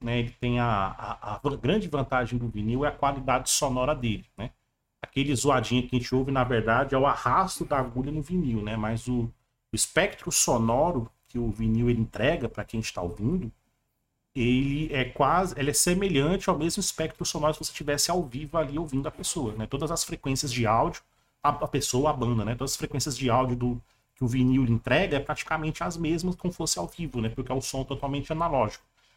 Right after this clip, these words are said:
Tem coisas no vinil que a gente não consegue ouvir, né? Mas o nosso corpo sente, né? É que nem diferente, eu até eu costumo pegar o exemplo,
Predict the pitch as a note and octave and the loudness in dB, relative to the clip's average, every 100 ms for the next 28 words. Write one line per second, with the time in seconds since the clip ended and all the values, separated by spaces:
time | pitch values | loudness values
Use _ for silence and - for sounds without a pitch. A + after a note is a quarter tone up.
0 | _ - C#3+ - E3 F3+ F3+ D#3 D3+ B2+ | _ 0 0 4 2 4 2 2 0 4
1 | B2 D3 G3+ - D3 C#3+ D3 - F3+ - | 4 4 0 -2 -4 0 -2 0 0 0
2 | E3 D#3+ D3+ C#3+ D#3+ B2+ C3 - - _ | -2 -2 -4 -4 -2 -2 -2 -8 -20 _
3 | A#2+ B2 C3+ D3+ - - D3 D3 - - | -4 0 2 2 0 -2 -2 0 -2 0
4 | F3 - A#2+ B2 A#2+ B2+ C3 B2+ D#3 C#3 | 0 0 -2 -2 -2 0 0 2 2 2
5 | D3+ - C3 A#2 A2+ - C3 - - B2 | 0 -2 -2 -2 -6 -4 -6 -6 -6 -2
6 | B2+ B2+ B2 G#2+ A#2+ A#2 | 0 2 2 0 -2 -4